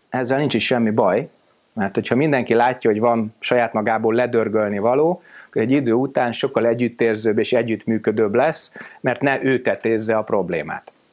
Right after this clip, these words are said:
A hozzáállással csak akkor van baj, amikor azt gondolja az ember, hogy én? Hát rólam már minden lejött. Na de ő, meg ő, meg ő, meg ő. Na azzal van a baj.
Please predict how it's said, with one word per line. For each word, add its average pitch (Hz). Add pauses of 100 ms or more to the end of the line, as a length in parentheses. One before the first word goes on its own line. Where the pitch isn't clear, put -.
(1200)
A -
hozzáállással 139
csak 123
akkor 165
van 131
baj, 120
amikor 120
azt 147
gondolja 120
az 110
ember, 123
hogy 131 (220)
én? 104 (120)
Hát -
rólam 196
már 226
minden 160
lejött. 104
Na 160
de 233
ő, 269
meg 214
ő, 233
meg 208
ő, 226
meg 180
ő. 233 (140)
Na -
azzal 175
van 135
a 120
baj. 98